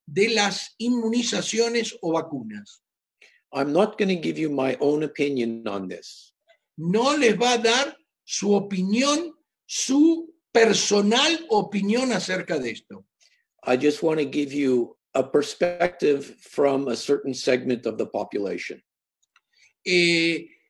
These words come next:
Speaker 1: quiere explicarles algunas, eh, ideas acerca de ciertas partes de la, de los habitantes.
Speaker 2: Uh, vaccinations have been, uh,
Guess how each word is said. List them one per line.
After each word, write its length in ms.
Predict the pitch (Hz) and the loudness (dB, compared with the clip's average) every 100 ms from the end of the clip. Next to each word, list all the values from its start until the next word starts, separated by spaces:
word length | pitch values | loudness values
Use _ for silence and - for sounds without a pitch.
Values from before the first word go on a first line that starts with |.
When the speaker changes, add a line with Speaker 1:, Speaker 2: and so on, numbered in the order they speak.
| _ _ | _ _
Speaker 1:
quiere 460 | 240 285 285 262 220 | -2 0 2 0 0
explicarles 1080 | 165 - 196 - 277 302 277 233 214 - - _ _ | -2 -2 -6 0 0 2 0 0 -2 -8 -16 _ _
algunas, 920 | 180 180 185 311 302 254 202 - - - | -4 -2 -2 -2 0 0 0 -4 -10 -6
eh, 260 | 180 170 170 | -2 -2 -2
ideas 480 | 190 233 311 240 - | -4 2 2 2 0
acerca 500 | 147 214 226 - 190 | -4 -2 -2 -2 -2
de 80 | 160 | -2
ciertas 560 | - 208 202 - - | -2 -2 -2 -6 -6
partes 380 | - 202 202 165 | -4 -2 -2 -4
de 100 | 160 | -2
la, 400 | 143 147 143 143 _ _ _ - | -2 -2 -4 -8 _ _ _ -18
de 240 | 147 165 | -4 0
los 260 | 160 156 151 | 2 2 2
habitantes. 880 | 151 147 143 113 107 - 101 - _ _ _ _ _ _ _ _ _ _ _ _ _ _ _ _ - | -4 -4 -6 -8 -10 -16 -18 -18 _ _ _ _ _ _ _ _ _ _ _ _ _ _ _ _ -8
Speaker 2:
Uh, 100 | 117 | -6
vaccinations 880 | 110 135 214 - - 156 160 - 135 | -2 0 0 -2 -4 -4 -4 -6 -8
have 360 | - 135 131 113 | -6 -4 -2 4
been, 400 | 127 123 123 135 | 4 4 0 -2
uh, 200 | 104 104 | -4 -4